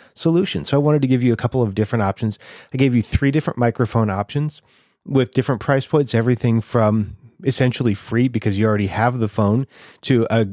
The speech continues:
a great microphone that's pretty much an all-in-one package, a couple of different options there.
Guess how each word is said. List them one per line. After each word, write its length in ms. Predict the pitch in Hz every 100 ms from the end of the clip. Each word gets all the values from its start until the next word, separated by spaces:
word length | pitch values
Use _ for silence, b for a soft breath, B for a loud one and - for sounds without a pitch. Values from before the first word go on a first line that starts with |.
| - -
a 80 | 113
great 280 | 113 131 143
microphone 600 | 117 110 104 - 107 107
that's 240 | 104 -
pretty 260 | - - 165
much 220 | 135 -
an 80 | 113
all-in-one 480 | 107 113 113 110 107
package, 460 | 113 107 - 104
a 260 | - - _
couple 240 | 147 165
of 40 | 139
different 240 | 127 123
options 400 | 113 - 120 98
there. 240 | 107 101